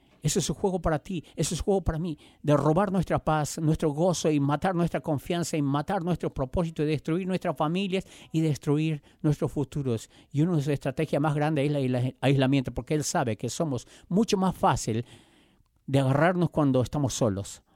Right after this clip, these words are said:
Entonces él va a utilizar todo lo que sea para hacernos aislar. Va a utilizar nuestra cultura, va a utilizar nuestro dolor y vergüenza contra nosotros, nos va a dar,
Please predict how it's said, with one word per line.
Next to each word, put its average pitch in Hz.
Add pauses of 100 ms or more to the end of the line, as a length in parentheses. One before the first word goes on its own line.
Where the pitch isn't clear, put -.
(520)
Entonces 135
él 143
va 151
a 143
utilizar 139
todo 208
lo 214
que 170
sea 127 (540)
para 135
hacernos 165
aislar. 143 (600)
Va 123
a 123
utilizar 127
nuestra 120
cultura, 240 (280)
va 131
a 127
utilizar 135
nuestro 151
dolor 143
y 190
vergüenza 165
contra 160
nosotros, 170
nos 160
va 156
a 151
dar, 165